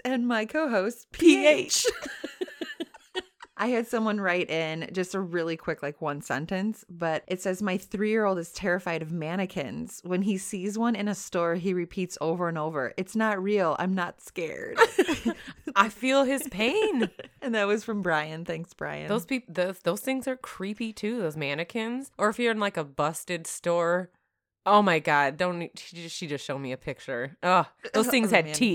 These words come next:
Speaker 2: teeth. Put that away. <laughs>
Speaker 1: I've not, I guess, you know, I never realized this picture of this mannequin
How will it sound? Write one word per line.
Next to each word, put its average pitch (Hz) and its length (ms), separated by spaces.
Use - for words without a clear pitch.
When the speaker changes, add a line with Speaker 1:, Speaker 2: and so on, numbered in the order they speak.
Speaker 2:
teeth. 180 120
Put 294 180
that 226 180
away. 185 260
<laughs> 349 60
Speaker 1:
I've 311 140
not, 330 140
I - 20
guess, 330 320
you 269 140
know, 294 100
I 285 60
never 269 240
realized 247 340
this 190 140
picture 220 340
of 196 80
this 180 180
mannequin 175 680